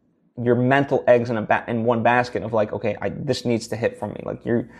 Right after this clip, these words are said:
you're on to the next. And that doesn't mean when the, the, the past project comes out that you shouldn't celebrate it. I think that's,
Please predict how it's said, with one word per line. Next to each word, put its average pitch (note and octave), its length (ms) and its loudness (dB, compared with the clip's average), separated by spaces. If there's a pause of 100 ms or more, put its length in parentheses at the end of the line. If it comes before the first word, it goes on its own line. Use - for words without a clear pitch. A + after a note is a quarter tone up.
(220)
you're - 180 -6
on C3+ 180 6
to B2+ 120 -6
the B2+ 60 0
next. - 580 -2 (880)
And A#2 500 4 (2000)
that D3 160 2
doesn't F3 300 4
mean C#3+ 440 4 (100)
when C3 500 2 (260)
the, B2 280 6
the, A2+ 280 4
the A#2+ 60 0
past A#2 320 -2
project A#2 340 0
comes A2+ 240 -6
out D3 280 2
that F#2+ 100 -6
you A#2+ 100 0
shouldn't A2+ 280 -4
celebrate D#3+ 540 4
it. A2 60 4
I - 20 4
think B2+ 260 -4
that's, - 340 2